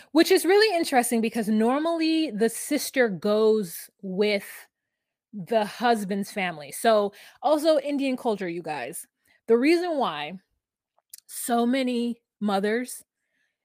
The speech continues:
want a daughter-in-law, and this is the same thing what's going on with Ginny and Sumit,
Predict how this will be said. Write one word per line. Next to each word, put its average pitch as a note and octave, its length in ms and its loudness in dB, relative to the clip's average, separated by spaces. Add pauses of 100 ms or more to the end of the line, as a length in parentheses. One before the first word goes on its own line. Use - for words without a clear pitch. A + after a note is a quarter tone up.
want G#3 480 -2
a G#3+ 80 -8
daughter-in-law, A3+ 680 -4 (360)
and A3 120 -2
this A3+ 160 -4
is A3+ 100 -12
the G#3 80 -10
same G#3+ 220 -4
thing G#3 200 -4
what's F#3+ 140 -8
going G3 260 -4
on F3+ 140 -4
with F#3 100 -6
Ginny F#3+ 220 -4
and G3+ 80 -4
Sumit, F#3+ 360 -6